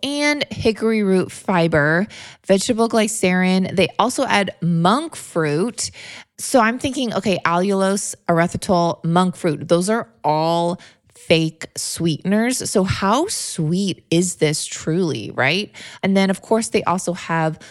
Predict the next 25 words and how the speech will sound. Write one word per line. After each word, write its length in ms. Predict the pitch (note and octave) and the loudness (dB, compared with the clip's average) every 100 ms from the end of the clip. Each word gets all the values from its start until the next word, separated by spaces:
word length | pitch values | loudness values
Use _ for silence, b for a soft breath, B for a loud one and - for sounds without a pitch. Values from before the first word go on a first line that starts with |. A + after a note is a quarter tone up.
| B B | B B
locust 380 | A3+ A3 A3+ - | 0 2 -4 -2
bean 360 | G3 F#3+ F#3 F#3 | 2 2 2 0
gum, 420 | F#3+ F#3 F3 F3 E3+ | 2 4 4 2 -2
which 480 | E3+ E3 D#3+ - - - | 0 0 0 -4 -8 -8
can 560 | - E3 D#3 D#3 D3+ - | -2 0 0 0 -4 -2
upset 320 | E3+ - E3+ | -4 0 -2
your 140 | - E3 | 0 -2
digestive 480 | D#3+ E3 F#3+ E3 D#3+ | 0 -2 -2 -4 -4
system, 400 | E3+ - E3+ D#3+ | -6 -4 -4 -2
as 200 | F3 - | -2 0
well 180 | E3 D#3+ | 0 2
as 200 | D#3 - | 0 0
hickory 520 | - C4 - F3+ E3+ | -2 -4 -2 -4 -2
root 240 | E3 - | -4 -4
fiber. 420 | - C#3+ D3+ A#2+ - B B B | -2 0 0 -4 -8 B B B
So 400 | - - A3+ F#3+ | 0 2 4 2
I 120 | - G3 | 0 0
have 420 | A3 G3 F#3+ F#3+ | 0 0 2 0
an 100 | G#3+ | -2
entire 1000 | A3+ A3 - - G#3+ C4 C4 F#3+ F3+ F3 B B B - - - | -2 -4 -6 -2 0 2 2 2 2 -2 B B B -20 -16 -2
blog 380 | F3 D#3 F#3+ - | 2 4 2 2
post 340 | C#4 C#4 - - | 0 0 -2 -6
as 320 | G3+ A#3 A3+ | -2 0 0
well 380 | F3+ E3+ E3+ F#3 | 0 2 2 0
as 480 | E3+ E3 D#3+ E3+ | 0 0 2 0